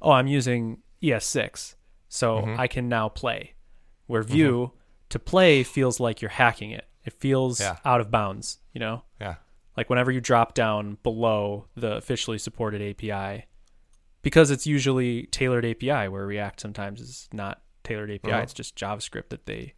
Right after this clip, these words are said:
Speaker 1: you know.
Speaker 2: Yep.
Speaker 1: Anyway, um, so hooks, you have this set state hook in a functional component. Uh, you pass in the value, the initial value, the initial state.
Speaker 2: Mm-hmm.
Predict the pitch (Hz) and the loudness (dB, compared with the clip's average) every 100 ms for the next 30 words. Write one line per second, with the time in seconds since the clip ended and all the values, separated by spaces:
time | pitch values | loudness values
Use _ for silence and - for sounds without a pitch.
0 | _ - _ _ - _ 127 - 143 _ | _ -20 _ _ -20 _ -16 -14 -16 _
1 | _ _ _ _ - - 127 - _ - | _ _ _ _ -16 -8 -8 -8 _ -4
2 | 123 135 113 98 101 131 - - 123 117 | 0 0 -2 -4 -6 -12 -16 -6 -2 0
3 | 107 110 - - 117 - 208 127 - - | -2 -6 0 4 4 6 4 4 0 -6
4 | - _ - _ - - 143 151 170 151 | -8 _ -20 _ -20 -4 0 2 2 -2
5 | - 143 - 123 117 - - - _ 127 | 2 0 2 -4 -4 -10 -14 -18 _ -6
6 | - 135 - 147 139 127 107 - _ - | 0 -2 0 -2 -2 -4 -6 -8 _ -20
7 | _ - _ - _ _ _ - 123 107 | _ -20 _ -20 _ _ _ -6 -2 -2
8 | 101 - - _ - 131 - 151 160 - | -4 -8 -20 _ -12 -8 0 2 0 -2
9 | 147 139 117 113 120 113 98 104 113 117 | -2 -2 -4 4 4 4 0 -10 -6 -2
10 | - 127 127 131 139 147 - - - 110 | 0 4 4 4 2 -6 -10 -12 -4 -2
11 | 117 123 - 123 120 - _ _ _ _ | -2 -4 -4 -2 -4 -6 _ _ _ _
12 | _ 113 117 | _ -6 -6